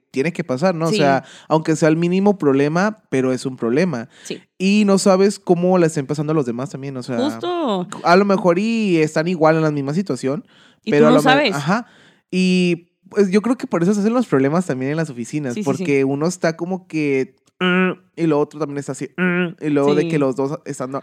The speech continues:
Speaker 1: mm.
Speaker 2: Como que explotan, o sea, explotan
Speaker 1: Ajá.
Speaker 2: con temas del trabajo cuando a veces
Speaker 1: Exactamente.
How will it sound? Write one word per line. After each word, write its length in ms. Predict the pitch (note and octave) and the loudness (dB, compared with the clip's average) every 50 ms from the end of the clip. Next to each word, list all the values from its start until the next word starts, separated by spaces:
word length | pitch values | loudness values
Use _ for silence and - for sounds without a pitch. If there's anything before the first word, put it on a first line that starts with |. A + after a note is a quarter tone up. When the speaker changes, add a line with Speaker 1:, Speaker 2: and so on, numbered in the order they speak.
| _ - | _ -12
Speaker 1:
mm. 100 | D3 D3 - | -8 -4 -2
Speaker 2:
Como 200 | D4 D#4 E4+ E4+ | 0 0 0 0
que 100 | E4 D4 | -2 -4
explotan, 540 | B3+ - - C4 C4+ B3 - A3+ G3 F#3+ F#3 | -4 -4 -4 -4 -4 -2 -2 -4 -4 -4 -4
o 60 | F#3 | -4
sea, 120 | G3 G3+ F#3+ | -4 -4 -6
explotan 360 | F#3 F#3 G#3 G3+ - - - | -6 -8 -8 -2 0 0 0
Speaker 1:
Ajá. 140 | C4+ B3+ C4 C4 | 0 0 -2 -2
Speaker 2:
con 180 | B3 A#3+ A3+ G3+ | -2 -2 -4 -4
temas 280 | - F#3+ F#3 F#3 G3 | -4 -4 -4 -4 -4
del 120 | G3+ A3 G#3 | -4 -6 -6
trabajo 380 | G3 F3+ F3 F3 F3 F3+ F3+ F3+ | -4 -4 -4 -4 -4 -6 -8 -8
cuando 260 | - G3 G3 G3 F#3 | -6 -6 -4 -2 -2
a 60 | F3+ | -2
veces 220 | F3+ F3+ F3+ - - | 0 0 -2 -2 -2
Speaker 1:
Exactamente. 340 | - C3 C3 - B2+ A#2+ | -4 -6 -8 -12 -14 -16